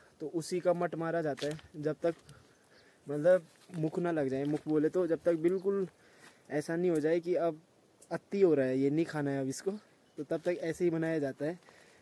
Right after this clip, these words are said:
कभी गोल-, गोभी के टाइम पे आलू गोभी, आलू गोभी, प्याज के टाइम पे आलू प्याज, कभी फिर प्याज ही प्याज भाई, प्याज ही प्याज। और फिर जब आलू हो जाएंगे ना, तो थिचुड़ी, थिचुड़ी, थिचुड़ी, कभी उबाल के, कभी काट के, ऐसे ही चलता है गाँव में।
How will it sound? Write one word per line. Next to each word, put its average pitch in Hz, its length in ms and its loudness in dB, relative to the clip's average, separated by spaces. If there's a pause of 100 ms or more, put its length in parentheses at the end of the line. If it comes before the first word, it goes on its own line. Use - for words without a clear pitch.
(140)
कभी 151 200 2
गोल-, 147 340 2
गोभी 147 240 4
के 160 100 2
टाइम 156 220 0
पे 165 120 0
आलू 151 340 2
गोभी, 147 360 2
आलू 147 300 0
गोभी, 147 280 0
प्याज 151 320 -4
के 165 100 -2
टाइम 156 280 -2
पे 165 120 0
आलू 156 280 0
प्याज, 156 400 -2
कभी 165 140 2
फिर 196 160 -2 (100)
प्याज 175 280 4
ही 202 140 0
प्याज 170 360 0
भाई, 165 280 -2
प्याज 156 240 0
ही 170 80 -4
प्याज। 170 340 0 (460)
और 143 100 -2
फिर 180 140 -2
जब 175 260 2
आलू 170 280 0
हो 170 100 0
जाएंगे 160 200 0
ना, 185 100 0
तो 175 140 -2 (100)
थिचुड़ी, 170 380 0
थिचुड़ी, 160 460 -4
थिचुड़ी, 156 380 -4
कभी 156 240 0
उबाल 151 340 0
के, 165 160 -2
कभी 151 200 -2
काट 143 320 -4
के, 170 200 -2 (720)
ऐसे 156 240 0
ही 185 60 0
चलता 143 260 0
है 139 120 2
गाँव 143 180 0
में। 156 280 0